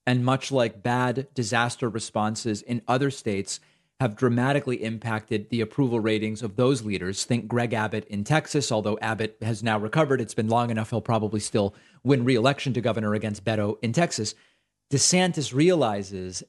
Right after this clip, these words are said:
that the timing of this hurricane,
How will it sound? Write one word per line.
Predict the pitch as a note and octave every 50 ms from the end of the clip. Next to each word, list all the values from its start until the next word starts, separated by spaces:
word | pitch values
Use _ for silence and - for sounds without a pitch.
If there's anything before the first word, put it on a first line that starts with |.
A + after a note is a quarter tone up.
| -
that | C3 A2+ B2 A2+ A2 G#2+ G#2+ - _ _ _ _ -
the | A#2 A2+ C3 B2+
timing | - - B2+ D3+ D#3 E3+ F3+ E3+ E3 D3 C3+
of | A#2 G#2+
this | B2+ B2 - -
hurricane, | C#3 C3+ C3+ C#3 C3+ - D#3 D3+ D3+ D3+ E3 F3+ G3